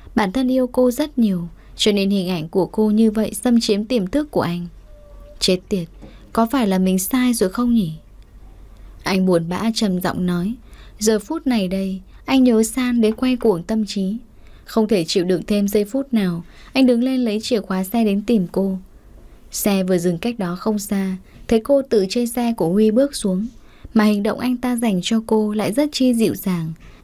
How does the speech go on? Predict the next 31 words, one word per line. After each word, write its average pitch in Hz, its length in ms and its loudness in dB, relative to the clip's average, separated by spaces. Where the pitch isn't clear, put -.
Điều 196 200 4
này 175 200 -6
anh 202 160 -8
cảm 185 260 -8
thấy 190 180 -4
tức 302 180 -6
giận 220 240 -4
vô 208 260 -2
cùng. 170 280 -4
Nhưng 214 160 4
hiện 196 220 0
tại 180 300 -6
anh 208 160 0
lấy 190 120 4
tư 247 220 2
cách 269 260 -2
gì 202 200 0
ghen 202 240 -4
tuông? 202 300 0
Chính 240 200 0
anh 277 140 2
tự 262 180 -2
tay 254 280 -4
đẩy 208 220 0
cô 233 220 0
ra 226 140 -4
khỏi 214 200 -4
thế 175 180 -2
giới 185 220 2
của 220 160 0
mình. 165 260 -2